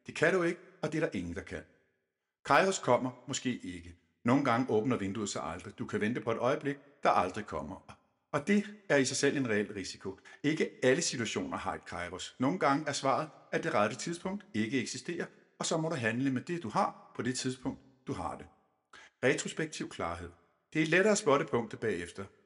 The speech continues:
I øjeblikket, i nuet, er det ofte uklart. Det er derfor, vi er så kloge bagefter. Fordi kairos først bliver tydeligt, når det er passeret. Det kræver ydmyghed at acceptere, at du opererer i usikkerhed, mens det sker. Kontekstafhængig. Hvad der er kairos i en situation,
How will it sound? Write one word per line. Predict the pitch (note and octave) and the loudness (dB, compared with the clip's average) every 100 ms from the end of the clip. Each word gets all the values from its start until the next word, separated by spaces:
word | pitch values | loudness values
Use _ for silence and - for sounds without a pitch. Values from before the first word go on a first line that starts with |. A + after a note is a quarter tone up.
| - | -6
I | |
øjeblikket, | A2+ A#2+ E3+ D#3 D3 F3 - - | 2 4 4 0 -4 -6 -12 -4
i | B2 | 2
nuet, | B2+ C#3 D3+ - - - | 4 4 0 -8 -12 0
er | |
det | E3 | 4
ofte | G#2+ G#2 - - | 4 2 0 -10
uklart. | G2 - F#2+ - - | -8 -4 -6 -4 -4
Det | |
er | C#3 | 0
derfor, | F3+ - D#3+ | 0 0 2
vi | C3+ | 2
er | |
så | B2+ - | 2 -4
kloge | - B2+ E3 | 0 2 2
bagefter. | C3+ G#2 F2+ - F2 - - - | 0 -4 -6 -14 -18 -18 -20 -6
Fordi | C3+ | -4
kairos | B2 - B2 D#3 D#3 | 0 6 6 6 4
først | C#3+ D3+ | 2 2
bliver | - A#2 | -2 -4
tydeligt, | - B2+ D#3 - _ - | -2 -2 -4 -14 _ -4
når | B2+ | 0
det | G#2 F#2+ | 2 2
er | |
passeret. | G2+ B2 - G2 G2 F#2+ _ _ - | 0 -4 -4 -4 -6 -10 _ _ -12
Det | |
kræver | - G2 G2 | -2 2 2
ydmyghed | C#3+ D#3 F3 D#3 | 2 0 0 2
at | D3 | 2
acceptere, | A#2 - A2+ - E3 - | 2 0 -4 -4 -2 -2
at | B2 - | -4 -4
du | G#2+ | -6
opererer | G2 G2+ C3 C3 | -4 -2 0 -2
i | - | -2
usikkerhed, | E3 F#3+ F3+ E3 - - - | -2 -2 -2 -4 -6 -12 -4
mens | G#2 G2+ | -4 -4
det | - | -8
sker. | - G2 C#2+ - _ _ _ - | -10 -8 -10 -12 _ _ _ -8
Kontekstafhængig. | - A2+ - B2+ - A2 F#2 F2 F2 - - - | -4 -4 -2 -4 -4 -6 -6 -8 -10 -16 -20 -4
Hvad | A#2+ D3 | 2 4
der | |
er | E3+ | 2
kairos | - B2 C3+ E3+ - | 4 6 6 4 -4
i | - | -6
en | E3+ - | -6 -6
situation, | F3+ D3 D#3 C#3+ | -6 -4 -4 -6